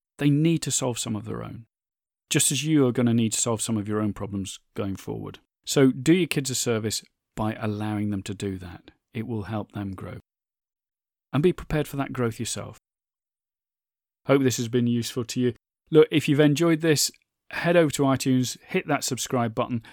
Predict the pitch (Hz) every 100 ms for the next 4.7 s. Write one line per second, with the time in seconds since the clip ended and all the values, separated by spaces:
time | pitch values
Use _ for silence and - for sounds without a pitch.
0 | - _ 131 156 196 143 123 113 113 120
1 | 123 120 120 127 156 139 117 117 107 110
2 | 110 107 107 - - 123 120 107 120 107
3 | 113 113 104 107 104 107 104 - 170 165
4 | 160 147 143 - 135 139